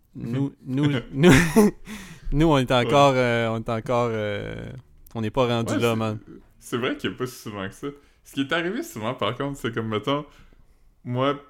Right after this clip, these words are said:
Speaker 2: pis toi, pis un de mes autres amis.
Speaker 1: Ouais, ça, ça arrive, ça arrive. Mais, mais comme,
Speaker 2: Ouais.
Speaker 1: mettons, nous trois, pas
Speaker 2: On
Speaker 1: tant.
Speaker 2: dirait que trois, trois, c'est un bon chiffre, mais quatre, on dirait que ça devient weird.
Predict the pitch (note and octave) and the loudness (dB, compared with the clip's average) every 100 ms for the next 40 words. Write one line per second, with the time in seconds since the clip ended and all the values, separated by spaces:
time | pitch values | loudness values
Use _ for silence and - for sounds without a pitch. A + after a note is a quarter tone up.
0 | _ A#2+ A2+ C#3 C#3 C#3 A#2 A2+ A2+ A#2 | _ -10 -2 0 0 0 -4 -2 -2 0
1 | A2 G#2 G#2+ - G2 G2 F2 G2 _ E3+ | -2 -2 -6 -4 -4 -4 -10 -16 _ 2
2 | E3 B3 B3+ D#3+ B2 A2 G#2+ - A#2+ A2+ | 2 2 6 6 6 0 -6 -4 -4 -4
3 | G#2+ A2 - _ _ _ _ _ _ _ | -8 -10 -16 _ _ _ _ _ _ _
4 | B2+ C3 B2 C3 D3+ C3+ C3 C3 D#3 D3 | -2 0 2 0 2 2 2 0 0 0
5 | C#3 - - C3+ C#3+ F#3+ G3+ - _ _ | -2 -2 -2 0 0 0 -6 -16 _ _
6 | _ - - - - C#3 B2 A#2+ E3+ - | _ -20 -20 -20 -6 -2 0 0 0 0
7 | B2 - - A#2+ B2 E3+ F3 - _ - | -2 -2 -6 0 0 0 -4 -14 _ -20
8 | _ _ - _ - - C3+ F#3 G#3 B2 | _ _ -20 _ -20 -10 -2 -2 -2 -4
9 | A2 A2 G#2+ - D3 D#3+ B2 G#2+ - C#3+ | -2 -4 -4 -6 -8 -8 -8 -8 -4 -4
10 | D#3+ B2+ A2 A2+ A#2 A#2 G#2+ A2 A2 G#2+ | -2 -4 -2 -4 -2 -4 -4 -6 -6 -6
11 | A2 A#2 G#2+ | -6 -6 -8